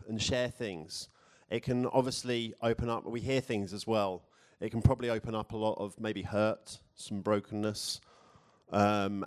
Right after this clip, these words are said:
and things that we probably haven't experienced for a while, because this is what community does, this is what sharing does.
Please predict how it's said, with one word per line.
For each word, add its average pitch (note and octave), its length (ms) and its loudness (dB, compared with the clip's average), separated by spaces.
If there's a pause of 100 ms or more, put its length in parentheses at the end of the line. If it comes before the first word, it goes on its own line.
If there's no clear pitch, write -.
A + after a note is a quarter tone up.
and G2+ 680 -2 (160)
things A2 440 0
that G#2+ 180 0
we G#2 140 -2
probably G#2+ 260 -4
haven't G2+ 320 -2
experienced G2 480 0
for - 80 -2
a F#2+ 80 4
while, F#2 480 2 (220)
because G2 500 -4
this B2 160 -2
is A2 100 -8
what A2+ 140 2
community G#2 320 -2
does, F#2 280 0
this F#2 80 -12
is - 60 -10
what G2+ 160 -2
sharing F#2+ 380 0
does. C2+ 280 -6